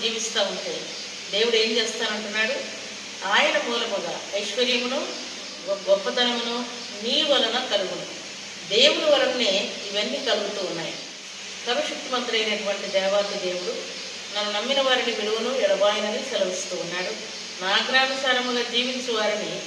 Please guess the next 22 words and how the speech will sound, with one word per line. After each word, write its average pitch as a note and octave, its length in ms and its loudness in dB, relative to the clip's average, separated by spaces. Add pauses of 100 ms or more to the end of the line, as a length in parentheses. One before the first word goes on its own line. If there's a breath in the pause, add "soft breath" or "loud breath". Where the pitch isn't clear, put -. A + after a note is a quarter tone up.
(240)
గొప్పవారినిగా B3+ 840 0
చేస్తానని" G3 720 -2
సెలవిస్తూ F3+ 520 -4
ఉన్నాడు. F3+ 320 -4 (680)
అలాగే A#3 680 2 (880)
ఆజ్ఞానుసారముగా C4 840 4
జీవించే C4 440 0
వారిని B3 280 2
భూమి C#4+ 460 -2
మీద D4 180 4
ఉన్న B3+ 220 0
సమస్త B3 340 -4
జనుల A#3+ 300 0
కంటే A#3 280 -2
ఎక్కువగా A#3+ 440 -2
హెచ్చిస్తానని B3+ 800 0
కూడా C4 160 0
దేవుడు G#3+ 520 0
తెలియజేస్తున్నాడు G#3 800 -4
ప్రియులారా. - 920 -10
దీనిని D#4+ 300 4
బట్టి A#3+ 560 4